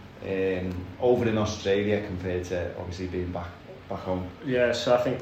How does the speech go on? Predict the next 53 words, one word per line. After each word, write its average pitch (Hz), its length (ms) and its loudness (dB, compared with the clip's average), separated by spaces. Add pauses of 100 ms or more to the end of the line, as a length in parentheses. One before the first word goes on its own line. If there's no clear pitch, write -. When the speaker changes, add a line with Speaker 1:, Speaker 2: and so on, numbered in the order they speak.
(120)
Speaker 2:
oh, 110 120 -2 (160)
I, 113 40 -4
I 120 240 -6
think 113 160 -4
we're 107 100 2
all 101 120 4
a 95 40 -2
similar 101 420 -2
age. 98 160 -2
I 92 40 -8
think 104 220 -6
our 98 160 -2
first - 340 -4
World 98 240 0
Cups - 260 -4
would 95 100 -4
have 95 60 -6
been 98 100 -4
Italia 95 420 2
ninety 95 380 -2 (120)
for - 80 -10
the 92 100 -6
vast 95 300 -6
majority 95 460 0
of 98 100 -2
us. - 120 2 (760)
Um, 101 680 2 (360)
so 107 260 4
yeah, 113 220 10 (120)
I've, - 120 -6
I've 113 80 2
had 107 160 2
the, 107 100 -2 (280)
the, 87 60 -8 (200)
the 95 60 -4
bug 101 260 -2
for 98 100 -2
a 98 60 4
long 107 220 2
time, 104 280 2
but 110 80 4
I, 117 200 6
I 110 200 6
honestly 117 260 4
think, 104 480 0
like, 101 160 6
I 123 160 12
went 120 180 8
to 98 100 -2
Brazil 104 320 4
in 95 120 2
twenty 95 280 2
fourteen, 95 640 2